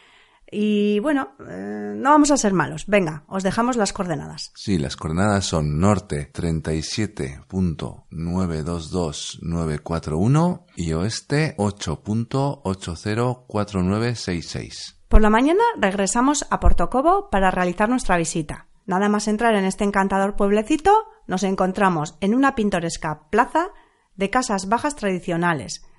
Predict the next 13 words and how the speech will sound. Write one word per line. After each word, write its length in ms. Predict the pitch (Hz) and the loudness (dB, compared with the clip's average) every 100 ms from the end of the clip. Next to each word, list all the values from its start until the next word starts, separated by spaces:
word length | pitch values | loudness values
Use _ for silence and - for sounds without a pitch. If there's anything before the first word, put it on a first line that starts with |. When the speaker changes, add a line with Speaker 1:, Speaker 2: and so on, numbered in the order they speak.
| - - - | -20 -20 -4
Speaker 1:
Son 200 | 240 285 | 0 2
unas 200 | 311 - | 2 0
casitas, 600 | 240 277 285 311 359 - 180 | 0 0 4 4 4 -2 -6
mm, 340 | 220 202 190 180 | 0 2 2 0
de 120 | 180 | 0
planta 480 | 180 214 247 269 339 403 | 6 6 8 4 4 2
de 120 | 226 | 0
color 260 | 196 190 185 | 2 0 2
blanco 300 | 196 196 180 | 2 2 2
y 80 | 170 | 0
azul 480 | 160 - 254 294 - - - _ - | 2 4 4 4 -4 -8 -16 _ -2
que 160 | 214 | 0
nosotros, 500 | 208 214 220 247 - | 2 2 2 0 0